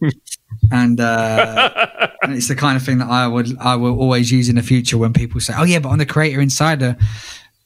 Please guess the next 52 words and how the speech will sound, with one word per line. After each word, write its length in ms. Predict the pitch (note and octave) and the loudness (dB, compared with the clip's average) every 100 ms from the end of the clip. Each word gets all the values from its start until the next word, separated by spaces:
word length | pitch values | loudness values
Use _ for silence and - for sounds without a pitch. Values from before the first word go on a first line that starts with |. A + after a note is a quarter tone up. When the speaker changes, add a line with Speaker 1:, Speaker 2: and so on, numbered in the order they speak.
| G#2+ - G#2+ _ G#2+ - | -8 -8 -20 _ -16 -2
Speaker 1:
channel, 260 | B2 C3 | 2 2
they 140 | C#3+ D3+ | 2 0
said 300 | - D3 C#3 | 0 -2 0
that 200 | C#3+ - _ - _ _ _ _ - | -4 -4 _ -20 _ _ _ _ 0
tags 300 | D#3 D3+ D3 | 0 2 0
are 40 | |
not 160 | D#3 D3+ | 0 2
really 160 | D#3 | 2
that 120 | D#3 | 2
important 360 | D#3 D3+ F3 C#3+ | 0 0 0 2
anymore." 440 | B2 A#2 A2 G#2 - _ - | 2 2 2 0 -6 _ -8
They 160 | A#2+ C3 | 0 0
also 220 | C3 B2+ | 0 -2
told 260 | - B2+ A#2+ | 0 0 0
you 80 | |
to 160 | A2 A#2+ | -2 0
use 180 | A#2 A2+ | 0 -2
cards, 580 | - A#2 A2 G2+ - - | 0 0 0 -4 -6 -4
which 240 | A#2 - | -4 -2
will 80 | G#2+ | -4
disappear 460 | G#2 G#2 - A2+ G#2+ | -4 -6 -2 0 0
in 100 | G#2 | -2
two 200 | A2+ G#2+ | -2 -2
weeks. 240 | G#2+ - | -2 -4
But 180 | - C3 | -8 -2
anyway, 340 | C3+ A#2+ A2 - - - - | 2 2 -2 -6 -14 -16 -2
I'm 120 | C3+ | 0
being 200 | D3 D3 | 2 0
snarky. 720 | C#3 D3+ C#3 C3+ - C3 C3 - _ _ | 0 0 0 -2 0 0 0 -4 _ _
I'm 100 | C#3 | -2
being 200 | D3 F3+ | 2 2
snarky, 520 | F3 D#3 D3 C#3 D3 C#3 | 0 0 0 2 0 0
which 140 | C3+ | -4
of 100 | B2 - | -8 -2
course, 340 | C3+ A#2+ D#3+ | 0 0 0
Speaker 2:
<laughs> 500 | - - - - - | -2 -2 -4 -4 -10
Speaker 1:
uh, 460 | A#2+ A2+ A2 A2 G#2+ | -6 -4 -4 -6 -6
I 120 | A#2+ | -2
never 240 | A#2 A#2+ A2 | 0 0 0
usually 360 | A2 G#2+ G#2+ | -4 -4 -4
am, 180 | G#2+ G2+ | -4 -4
so 160 | G#2+ G#2+ | -6 -6
I'll 120 | G#2 | -8
stop. 340 | - - G2 - _ - - - | -8 -10 -12 -12 _ -20 -12 0
Speaker 2:
But 100 | A3+ | 2
yeah, 160 | G3+ F3 | 4 0
I 40 | |
mean, 140 | F#3 | 0
at 100 | F3+ | 2
the 80 | F3+ | 2
end 100 | |
of 60 | G#3 | 2